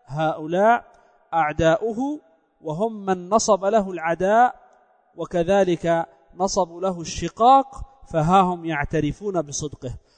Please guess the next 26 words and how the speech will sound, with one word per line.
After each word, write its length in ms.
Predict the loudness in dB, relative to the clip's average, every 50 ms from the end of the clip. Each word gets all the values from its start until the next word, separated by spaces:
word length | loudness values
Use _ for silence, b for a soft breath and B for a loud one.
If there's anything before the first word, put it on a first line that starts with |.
| _ _ _
وأوضح 680 | -6 -4 4 6 6 6 6 4 2 2 2 2 2
من 140 | -4 -4 0
هذا 280 | 2 4 4 4 2
الحديث 560 | -2 -2 -2 -2 -2 0 0 0 0 -2 -2
ما 140 | -2 0 0
جاء 240 | 2 4 4 2 4
عند 320 | 2 -2 -2 -2 -4 -4
ابن 180 | -4 -4 -4 -6
أبي 280 | -6 -6 -6 -6 -8 -6
شيبة 320 | -2 0 0 2 2 0
في 180 | 0 0 -4 -6
مصنفه، 760 | -6 -8 -8 -8 -8 0 2 2 2 2 -2 -4 -6 -8 -10 _ _ _ _ _ _ _ _ _ _ _ _
وكذلك 560 | -14 -6 -4 0 4 6 6 6 6 4 0
عند 280 | -2 -4 -4 -6 -4 -4
البيهقي 580 | -4 -2 4 4 6 6 6 4 0 -2 -6 -6
في 180 | -6 -8 -6
دلائل 420 | -2 0 0 2 0 0 0 -4 -4
النبوة 580 | -6 -8 -12 -14 -14 -16 -18 -16 -14 -14 -14 -14 _ _ _ _ _
من 100 | -20 -14
حديث 340 | -6 -4 -2 0 0 0 -2
المغيرة، 540 | -6 -8 -14 -4 4 6 6 8 6 4 2 0 -10 -20 -20 _ _ -14
من 120 | -14 -10
حديث 340 | -6 -4 -2 -2 0 -2 -2
المغيرة 520 | -4 -6 -10 -10 -4 0 4 4 4 4 4
بن 180 | 0 -6 -6 -12
شعبة 400 | -12 -12 -12 -12 -6 -6 -6